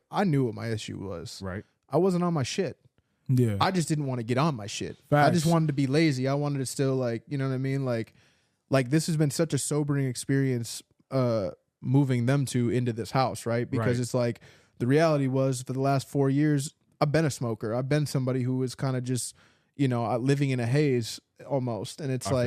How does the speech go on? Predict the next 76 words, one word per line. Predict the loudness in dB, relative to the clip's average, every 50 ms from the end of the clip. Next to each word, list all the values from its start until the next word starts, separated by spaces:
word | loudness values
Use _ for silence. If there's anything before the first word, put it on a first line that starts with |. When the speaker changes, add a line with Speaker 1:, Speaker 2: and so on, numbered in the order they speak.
| -2 -4
Speaker 1:
like, | -6
Speaker 2:
it. | -12 -16 _ _ _ _
Speaker 1:
shit | -8 -2 2 2 2 2
that | 2 -2 -2 -2 -6 _ _ _ _ _ _ 0
really | 4 4 6 6 6 4 2
shoulda | 2 2 0 2 2
gotten | 2 2 2 0 -2 -2
done | 0 0 0 2 2
around | 0 0 0 -2 0
the | 0
house | 0 0 0 -2 -4
didn't | -6 -10 -8 0 2 2 2 2 0 -2
get | -4 -4 -4 -2
done. | 0 0 0 -2 -4 -6
It | -6 -6
was | -4 -2 -2
like | -2 -2 -2
slapping | -2 0 2 2 2 2 0 -2 -4
a | -4 -6 _
coat | 0 2 2 2
of | 2 0
paint | 0 2 2 2 2 2
on | 2 2 0
it | 0 -2
and | -4 -4 -2
putting | -2 -2 0 0
a | 0
rug | 2 2 2 2 0 -2
down | -4 -4 -4 -4
and | -4 -2
being | 0 0 0 0
like, | 0 -2 -4 -6 _ _ 0
"The | 2
room's | 4 4 4 4 2 0 -2
done." | -4 -6 -8 -8 -10 -10
But | -6 -6 -6
it's | -4 -4 -4
like, | -4 -4 -4 -6 -8 _ _ _ _ -10
Speaker 2:
<laughs> | -8 -6 -6 -8 -8 _ _ _ _ _ _
Speaker 1:
"Nah, | -4 0 2 2 2 2 2
bro, | 2 2
you | 2 2 0
gotta | 0 -2 -2
tear | -2 0 0 0 0
up | -2 -4
that | -4 -6 -6
floor. | -4 -2 0 2 2 2 2 0 0 -2
You | 0 0
gotta | 0 0 0 -2
go | -2 -4
get | -4 -2 -2
that | -2 -2 -2
linoleum | -4 -6 -6 -4 -4 -2 -2 -2 -2 -4
out | -4 -4 -4
of | -6
the | -8 -8
kitchen. | -6 -4 -4 -4 -4 -4 -4 -4
You | -2 0
gotta, | 0 0 0 0
why | -2 -2 -2 -2 0 0
did | -2 -2 -2
you | -2
not | -2 -2 -2 0
redo | 0 -2 0 0 -2 0
this? | 2 2 2 2 2 0
Why | 0 0 0
did | 0
you | -2 -2
not | -2 -2 -2
redo | -2 -4 -4 -4 -2 -2
that?" | 0 0 0 0 -2
And | -2 -2
so | 2 4
now | 6 6
Speaker 3:
Yeah. | 6 6
Speaker 1:
I'm, | 4 2 -2